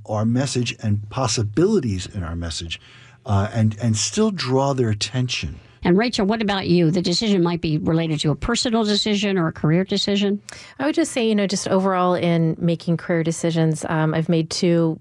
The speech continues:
Speaker 3: decisions that were risky. One was moving from Los Angeles to Washington, D C, and the second moving from Atlanta back to Los Angeles. And just both of those had, like, life-altering,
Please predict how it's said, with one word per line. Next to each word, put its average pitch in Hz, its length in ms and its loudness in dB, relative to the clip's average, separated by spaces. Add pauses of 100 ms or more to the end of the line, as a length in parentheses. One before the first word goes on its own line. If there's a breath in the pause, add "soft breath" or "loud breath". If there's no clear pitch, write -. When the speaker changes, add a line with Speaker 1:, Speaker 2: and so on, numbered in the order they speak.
(120)
Speaker 3:
decisions 165 480 0
that 151 180 -4
were 151 320 0
risky. 160 480 0
One 160 220 2
was 151 180 -2
moving 151 200 0
from 151 180 -6
Los 156 240 -2
Angeles 151 520 -2
to - 80 -4
Washington, 160 440 0
D 165 140 0
C, 156 380 0 (420 loud breath)
and 180 80 2
the 175 40 2
second 175 300 -2
moving 170 340 2
from 165 200 -2
Atlanta 160 540 2
back 160 260 -4
to - 120 -8
Los - 240 -6
Angeles. - 540 -6
And 156 220 2 (520 loud breath)
just 190 160 2
both 196 220 4
of 196 80 4
those 170 200 4
had, 160 440 -4
like, 165 160 -2
life-altering, 160 1120 0